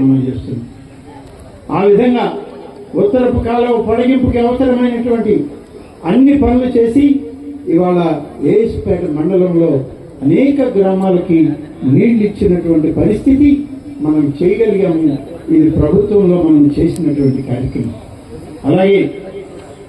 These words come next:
ఒక ఐటీఐ కాలేజ్ ఏర్పాటు చేయాలన్న ఏఎస్పేట మండలానికి అన్ని మండలాల్లో ఒక్కొక్క విద్యాలయం పెట్టాం. ఏఎస్పేట మండలంలో ఎందుకు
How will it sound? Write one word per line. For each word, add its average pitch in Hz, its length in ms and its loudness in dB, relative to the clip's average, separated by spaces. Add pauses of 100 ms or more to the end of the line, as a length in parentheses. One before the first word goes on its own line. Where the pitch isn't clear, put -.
(680)
ఒక 165 120 2 (200)
ఐటీఐ 247 340 2 (140)
కాలేజ్ 240 320 2 (100)
ఏర్పాటు 247 380 -4
చేయాలన్న 226 480 -2 (1300)
ఏఎస్పేట 247 480 0 (100)
మండలానికి 233 520 -2 (1160)
అన్ని 269 280 4
మండలాల్లో 269 580 4
ఒక్కొక్క 254 340 -4
విద్యాలయం 233 540 -2
పెట్టాం. 202 280 0 (1040)
ఏఎస్పేట 262 480 0 (120)
మండలంలో 208 360 2 (140)
ఎందుకు 220 200 2